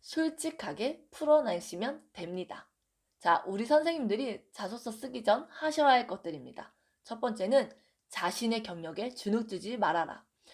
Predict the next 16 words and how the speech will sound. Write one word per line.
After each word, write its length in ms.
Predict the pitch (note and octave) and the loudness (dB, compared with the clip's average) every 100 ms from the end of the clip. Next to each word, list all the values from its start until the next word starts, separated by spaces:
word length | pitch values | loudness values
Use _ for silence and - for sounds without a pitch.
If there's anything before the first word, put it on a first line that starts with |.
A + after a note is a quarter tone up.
| - _ | -20 _
당당할 520 | - A3 A3+ D#4 D#4 D#4 | 0 4 8 10 8 6
필요도 260 | D#4 D4+ | 4 4
없지만 580 | G#3 - G3 C#4 A3 D3+ | 2 0 -2 -2 -2 -6
너무 380 | E3+ D#3+ E3+ F#3 | -10 -10 -10 -10
걱정하거나 960 | - D#3+ - A#3+ G#3 D#3+ E3+ C4 - _ _ - | -10 -10 -2 0 0 -2 -4 -4 -6 _ _ -4
너무 300 | F3 C4 - | -2 -2 -6
주눅 380 | A3 C4+ F4 | -2 0 -2
들어 200 | - C#4 | 0 2
있지 240 | A3 - C4+ | 2 2 0
않으셔도 460 | F3 F#3 A3+ A3+ C#4 | 2 0 0 -4 -4
됩니다. 520 | F#3 F#3 - - - _ _ _ | -6 -8 -10 -12 -14 _ _ _
실제 480 | - G4 - F4 D#4 | 2 2 2 4 4
이런 340 | F3+ G3+ C4+ C#4+ | 4 4 4 2
경력을 440 | G#3+ A3+ E4 E4 | -2 0 2 0
갖고 440 | - E3 - G#3+ G#3 | -2 -8 -6 -4 -4
계신 420 | F#3+ A#3+ A#3+ | -4 -8 -10